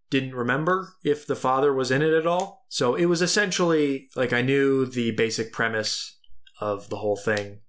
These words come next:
but I didn't really remember much of the details. So it was essentially a new narrative for me. But the thing that Little Women does is it's, it's kind of a character study of four young women.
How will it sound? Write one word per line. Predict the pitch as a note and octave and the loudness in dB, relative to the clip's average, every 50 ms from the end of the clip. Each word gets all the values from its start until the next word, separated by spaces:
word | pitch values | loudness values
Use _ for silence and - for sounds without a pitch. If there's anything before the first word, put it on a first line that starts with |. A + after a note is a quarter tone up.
| _ _ _ _ _ _ _ _ _ - | _ _ _ _ _ _ _ _ _ -8
but | A#2 A2 | -4 -2
I | A#2 B2 | 0 0
didn't | B2 A#2+ A#2 | 0 -2 -2
really | A#2 A#2 A2+ A2 | 0 2 2 2
remember | A2 A2 A2+ A2 G#2+ A2 A2 G#2+ | 2 2 0 -2 0 0 -2 -2
much | A2 G#2+ G#2+ - | -2 -4 -4 -6
of | A#2 G#2+ | -6 -6
the | G#2+ G#2+ | -6 -6
details. | A2 G#2+ G#2+ - B2 D#2 - E2+ E2+ - - - | -6 -6 -6 -6 -8 -8 -10 -10 -12 -12 -14 -12
So | - - D3+ D3 | -6 -2 2 2
it | D3 | 2
was | D3 D3+ | 2 2
essentially | D#3 - G3 F#3+ F3 - D#3 C#3 C3+ | 0 -2 -2 -2 -2 0 0 0 2
a | |
new | B2+ B2+ B2+ | 0 -2 -2
narrative | A#2+ A#2+ A#2+ A#2+ A#2 A2 G2+ - | 0 2 2 2 2 0 -2 -4
for | - - - | -10 -10 -10
me. | - D#3+ E3+ E2 - _ _ _ _ _ _ _ _ _ | -8 -10 -10 -12 -14 _ _ _ _ _ _ _ _ _
But | C#3+ B2+ C3 A#2+ A2+ - - C3 | -8 -4 -2 -2 -2 -2 -4 -6
the | C3 A2+ | -6 -4
thing | - D#3 D#3 D3+ D3+ C#3+ | -2 -2 -2 -2 -2 -2
that | C#3 B2 A#2+ - - C3+ | 0 0 -2 -2 -6 -8
Little | B2+ B2+ C3 C3+ C3+ B2 | -4 -2 0 0 0 0
Women | A#2+ B2 B2 B2 A#2+ A2+ G#2+ | 0 -2 -2 -2 -2 -2 -2
does | A2 A#2+ A#2+ B2 A#2+ A#2+ | 0 0 0 0 -2 -4
is | A2 G#2 | -6 -6
it's, | A2 A2 - - - - - - - _ _ | -6 -4 -4 -4 -4 -6 -8 -14 -20 _ _
it's | - - | -10 -6
kind | - F#3+ G#3+ | -4 -2 0
of | A3 D#3+ | 0 -2
a | B2+ | -2
character | - - - - B2+ B2 D3+ D#3+ - G#3 G3 | -4 -8 -8 -4 -2 -2 -2 -2 -2 -2 -2
study | F#3 - - G#3 G#3+ F#3 C3+ | -2 -2 -2 -2 0 0 0
of | G#2+ - | -2 -2
four | - - - C3 B2 B2+ B2+ B2 B2 B2 B2 A#2+ - - _ _ _ _ _ _ _ _ _ _ _ _ _ | -6 -6 -4 0 0 2 2 2 2 0 -2 -4 -8 -16 _ _ _ _ _ _ _ _ _ _ _ _ _
young | C3+ A#2+ A#2 A#2 A#2 | -2 -2 -2 0 -2
women. | A#2 A#2+ D3 E3 E3+ F3 E3+ | -2 0 0 0 -2 -4 -6